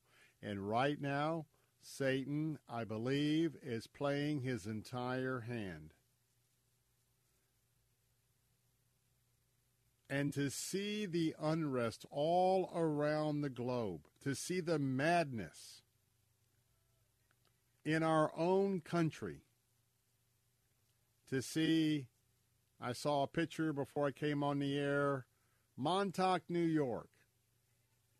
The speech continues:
Nazi swastikas all around a fence on a home of someone that lives there as a Jew.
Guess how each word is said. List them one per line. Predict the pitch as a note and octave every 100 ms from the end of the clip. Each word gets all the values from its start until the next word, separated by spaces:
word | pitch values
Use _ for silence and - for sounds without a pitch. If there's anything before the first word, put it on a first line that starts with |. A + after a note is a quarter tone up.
| _
Nazi | A2+ C3+ E3 E3 - E3+
swastikas | - E3 D3+ - B2+ - E2+ - - _ _ _ _ _ _ _ _ _ _ _ _ _ _ _ _
all | B2 D3 E3
around | D#3+ D#3 D3+ D3
a |
fence | - D3+ D3 C3
on | C#3 C3+
a | B2+
home | C#3+ C#3 B2+ A2+
of | A2
someone | - C#3 C#3 C3+ C3+ C3 A#2
that | B2 G#2+
lives | B2+ C3 A2
there | A#2+ A#2
as | A2+ A2+
a |
Jew. | F#2+ A#2 A2